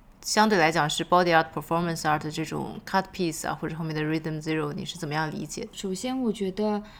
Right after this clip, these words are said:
Speaker 2: 呃，艺术家在这两个作品里面把自己的定位非常重要，尤其是 Rhythm Zero，阿布拉莫维奇他把自己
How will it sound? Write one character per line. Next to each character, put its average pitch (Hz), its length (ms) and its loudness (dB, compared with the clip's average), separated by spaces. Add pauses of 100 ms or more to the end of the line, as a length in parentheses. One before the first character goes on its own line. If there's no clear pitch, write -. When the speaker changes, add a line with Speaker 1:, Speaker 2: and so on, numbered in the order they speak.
(180)
Speaker 2:
呃， 180 200 -4
艺 233 120 0
术 220 120 -2
家 220 280 0
在 233 200 -4
这 233 140 -6
两 202 180 -2
个 170 100 -6
作 247 180 -6
品 202 260 -4
里 185 100 -4
面 165 280 -8
把 170 180 -8
自 190 160 -8
己 202 140 0
的 185 80 -2
定 233 260 0
位 220 160 2
非 196 180 -6
常 165 240 -8
重 170 240 -8
要， 170 160 -8
尤 185 140 -4
其 214 180 -2
是 214 240 -2
Rhythm 196 440 -2
Zero， 196 440 0 (340)
阿 185 100 -4
布 196 80 -4
拉 190 80 0
莫 202 160 2
维 190 120 0
奇 - 140 -12
他 180 160 -8
把 170 160 -8
自 170 180 -10
己 - 360 -12